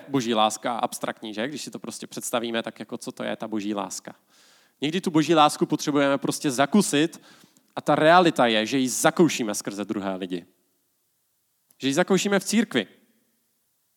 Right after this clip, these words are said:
Potřebujeme to místo, kde se ta boží láska stává konkrétní. A to je společenství křesťanů. A boží láska se stává konkrétní, když tě třeba někdo vyslechne.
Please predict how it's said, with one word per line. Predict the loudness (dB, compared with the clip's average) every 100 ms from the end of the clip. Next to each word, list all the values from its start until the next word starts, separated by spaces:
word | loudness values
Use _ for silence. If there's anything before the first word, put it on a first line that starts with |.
| _ _ _ _ _ _ _ _ _ _ _ _ _ _ 0
Potřebujeme | 2 4 8 8 8
to | 6 4
místo, | 4 2 0
kde | 0 0
se | 0
ta | -2
boží | 0 4 4 4 2
láska | 4 4 2 -4
stává | 0 2 4 6 4 2 -6 2
konkrétní. | 2 4 4 6 6 2 -4 -6 -8 _ _ _ _ _ _
A | -4
to | 0
je | 2 0
společenství | -4 -2 -2 -2 -4 -8 -8
křesťanů. | -8 -10 -10 -10 -12 -14 _ _ _ _ _ _ _ _ _ _ _ -12
A |
boží | 0 2 4
láska | 6 4 2
se | -4 -4
stává | 0 2 4 4
konkrétní, | 2 0 2 0 0 -2 -2 -6 _ _
když | -4 0 0
tě | 0
třeba | 0 0 -2
někdo | 0 0
vyslechne. | 0 0 -6 -6 -14